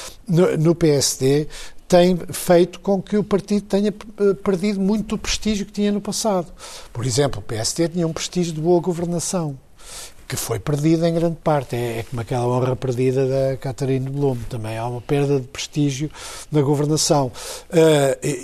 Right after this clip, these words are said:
este processo é antigo, vem desde Cavaco Silva. E, não, e, e insisto, tem pouco a ver com a, a, a, os resultados eleitorais, porque a, a,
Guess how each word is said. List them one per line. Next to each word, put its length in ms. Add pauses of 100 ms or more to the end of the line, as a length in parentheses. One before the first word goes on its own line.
este 240
processo 480
é 80
antigo, 400
vem 120
desde 220
Cavaco 340
Silva. 440
E, 40
não, 280
e, 260
e 160
insisto, 640 (400)
tem 160
pouco 480
a 60
ver 500 (380)
com 320
a, 80
a, 20 (680)
a, 20
os 160
resultados 480
eleitorais, 640
porque 240
a, 20
a, 720